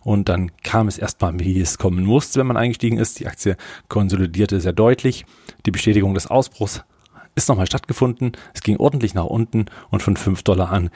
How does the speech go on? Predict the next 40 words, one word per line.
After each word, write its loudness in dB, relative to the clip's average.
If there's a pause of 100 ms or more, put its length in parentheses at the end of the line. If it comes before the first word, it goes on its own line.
(280)
ging's 2
jetzt 0
rasch 2
nach 0
oben -2
Richtung -2
siebzehn -2
siebzig. 0
Also 2
da 4
muss -2
man 0
schon -4
sagen, 0
tolle 2
Rallye. 2 (320)
Ich -16
bin 0
glücklicherweise 2
dabei 0
geblieben 2
und -4
habe -14
mich -8
da -2
nicht -4
verunsichern 2
lassen, 0 (300)
was -2
natürlich 0
dann, 0
wenn -2
man -2
überzeugt 0
ist, -6 (320)
leichter 2
fällt, -2
als -2
wenn 2
man 2